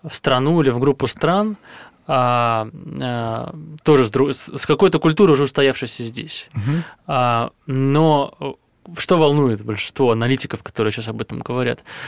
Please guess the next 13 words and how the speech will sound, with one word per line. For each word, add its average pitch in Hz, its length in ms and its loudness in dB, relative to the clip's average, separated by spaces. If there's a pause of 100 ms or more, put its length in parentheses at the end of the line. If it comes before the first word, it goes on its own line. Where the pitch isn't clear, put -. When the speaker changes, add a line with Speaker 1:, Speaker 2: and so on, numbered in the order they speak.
(320)
Speaker 1:
что, 135 600 4
а, 123 160 -4
вот, 123 260 -4
э, - 300 -12
когда-то 156 260 2
в - 60 -8
пятом 165 280 2
веке 165 380 2
варвары 147 400 0
столкнулись 143 460 0
с - 40 0
очень, 131 280 0 (380)
а, 117 580 0